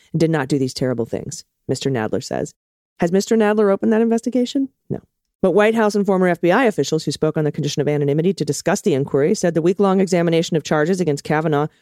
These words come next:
was similar to the many previous times that the Bureau has been asked to update a background check of a nominee to account for new information.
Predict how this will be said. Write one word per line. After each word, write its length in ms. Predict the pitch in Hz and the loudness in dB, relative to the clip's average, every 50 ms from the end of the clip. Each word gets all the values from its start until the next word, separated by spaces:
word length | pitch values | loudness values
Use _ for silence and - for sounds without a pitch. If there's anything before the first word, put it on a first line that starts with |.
| _ _ | _ _
was 160 | 175 185 175 | 0 0 2
similar 420 | - - 220 247 240 185 147 151 175 | 2 2 2 2 4 4 4 2 2
to 180 | 180 - 220 | 0 0 0
the 80 | 185 185 | 0 2
many 280 | 170 165 160 165 196 208 | 2 2 2 2 0 0
previous 440 | - - 156 147 156 175 180 175 | 0 0 2 2 2 2 0 0
times 360 | - - 175 139 127 139 156 156 | -2 -2 -2 0 0 0 0 -2
that 80 | 156 | -2
the 80 | - 170 | -2 -2
Bureau 260 | 165 139 135 139 151 | 0 2 2 2 2
has 100 | 156 147 | 0 0
been 140 | 170 170 - | -2 -2 -2
asked 240 | 135 117 143 165 - | -2 -2 -4 -4 -6
to 100 | - - - | -6 -6 -4
update 380 | - 120 - - 143 139 165 - - | -6 -6 -2 0 0 0 0 0 -4
a 40 | - | -6
background 540 | - 196 196 233 247 - 196 160 135 127 - | -2 -2 0 -2 -2 -2 -2 -2 -2 -4 -4
check 320 | - 131 104 147 - - _ _ _ _ _ _ - | -4 -4 -4 -4 -6 -12 _ _ _ _ _ _ -2
of 140 | - 170 180 | 0 0 2
a 60 | 196 | 2
nominee 560 | 190 170 151 156 175 175 170 151 110 101 143 | 2 2 2 2 2 0 0 -2 -2 -4 -4
to 160 | - - 180 | -2 0 0
account 440 | 165 151 - - - 190 185 185 185 | 0 0 -2 -2 0 0 0 0 -4
for 160 | - - 240 | -4 -2 0
new 160 | 240 202 147 | 2 2 2
information. 680 | 135 135 - - 175 180 190 202 214 - - - 50 - | 2 0 0 0 0 2 2 2 2 0 -4 -8 -12 -14